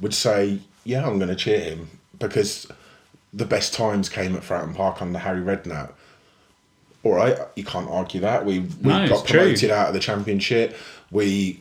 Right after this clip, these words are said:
Speaker 1: won the F A Cup. Uh, ultimately, yes, he did get the Scummers relegated, which we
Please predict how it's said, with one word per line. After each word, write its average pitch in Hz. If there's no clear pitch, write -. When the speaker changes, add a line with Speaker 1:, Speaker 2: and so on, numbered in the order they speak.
Speaker 1:
won 98
the 95
F -
A 90
Cup. -
Uh, 90
ultimately, 101
yes, 101
he 98
did 90
get -
the -
Scummers 92
relegated, 104
which -
we 90